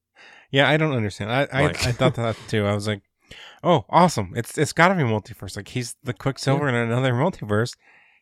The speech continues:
Speaker 1: And
Speaker 2: Yeah.
Speaker 1: now they're saying
Speaker 2: That's
Speaker 1: he's
Speaker 2: the
Speaker 1: the
Speaker 2: whole
Speaker 1: same
Speaker 2: point
Speaker 1: person.
Speaker 2: of that.
Speaker 1: Yeah.
Speaker 2: Yeah.
Speaker 1: But, but yeah, then
Speaker 2: Nope.
Speaker 1: we come to find out it's like,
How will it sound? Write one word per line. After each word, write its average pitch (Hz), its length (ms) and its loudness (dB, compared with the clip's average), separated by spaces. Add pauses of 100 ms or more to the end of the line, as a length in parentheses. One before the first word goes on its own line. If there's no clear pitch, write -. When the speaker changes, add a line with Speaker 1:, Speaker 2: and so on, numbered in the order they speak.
Speaker 1:
And 123 100 0
Speaker 2:
Yeah. 127 60 4
Speaker 1:
now 135 60 6
they're 131 120 2
saying 135 240 -2
Speaker 2:
That's 113 140 4
Speaker 1:
he's 131 80 -2
Speaker 2:
the 113 80 2 (180)
Speaker 1:
the 127 80 -2
Speaker 2:
whole 117 120 2
Speaker 1:
same 147 180 0
Speaker 2:
point 147 180 0
Speaker 1:
person. 87 280 -2
Speaker 2:
of 78 60 -10
that. - 120 -14 (240)
Speaker 1:
Yeah. 262 260 -6 (380)
Speaker 2:
Yeah. 147 200 -2 (100)
Speaker 1:
But, 131 200 2 (380)
but 131 120 2
yeah, 131 220 6
then 120 240 2
Speaker 2:
Nope. 117 100 -6
Speaker 1:
we 120 140 -2 (140)
come 127 200 -2
to 120 60 0
find 113 220 -2
out 113 140 0
it's - 120 -12
like, - 120 -16